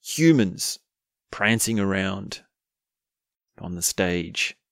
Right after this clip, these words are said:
and all these other humans in this big crowd watching on in excitement, anticipation, and joy, and awe, and all the rest of it. <laughs>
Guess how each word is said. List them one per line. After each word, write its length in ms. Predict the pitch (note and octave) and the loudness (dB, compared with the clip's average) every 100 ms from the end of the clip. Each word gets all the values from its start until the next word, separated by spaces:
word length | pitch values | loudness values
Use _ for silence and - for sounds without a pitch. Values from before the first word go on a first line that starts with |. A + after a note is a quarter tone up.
| _ - | _ -8
and 80 | |
all 160 | A2+ C3+ | -2 2
these 160 | C3+ C#3 | 2 4
other 220 | C#3 A#2 | 2 0
humans 440 | - D3 C3 A#2+ | 0 0 0 -2
in 100 | G#2 | -2
this 140 | G#2 G2 | -4 -6
big 300 | - D3+ - | -8 -8 -4
crowd 600 | - C#3 B2+ A2+ E2+ - _ _ _ _ _ _ - | 0 2 2 2 0 -8 _ _ _ _ _ _ -16
watching 380 | F#2+ F#2 F#2+ F2+ | -10 -6 -4 -4
on 280 | F2+ F2+ E2+ | -4 -6 -8
in 280 | F2 E2 - _ | -10 -12 -18 _
excitement, 640 | - - - B2+ - G2+ - | -10 0 6 6 4 -4 -10
anticipation, 1040 | G#2 F#2 - G#2 - - F#2+ G2 - G2 A#2 _ _ _ _ _ _ - | -12 -12 -10 -8 -8 -6 -4 -2 -4 -6 -16 _ _ _ _ _ _ -20
and 200 | F#2+ E2 | -16 -10
joy, 520 | F2+ F#2+ F#2+ - A#2 _ _ _ _ _ | -4 -2 -2 -4 -8 _ _ _ _ _
and 180 | G2 - - | -14 -12 0
awe, 380 | G#2+ A2 G2+ E2+ | 6 8 8 4
and 200 | F2+ F2+ | -2 0
all 160 | G#2 | 0
the 80 | G2 | 2
rest 280 | F#2 G2+ - | 2 0 -2
of 100 | E2+ | -6
it. 120 | E2+ _ - - | -8 _ -20 -2
<laughs> 460 | C3+ - D#3 - | -2 -2 -8 -8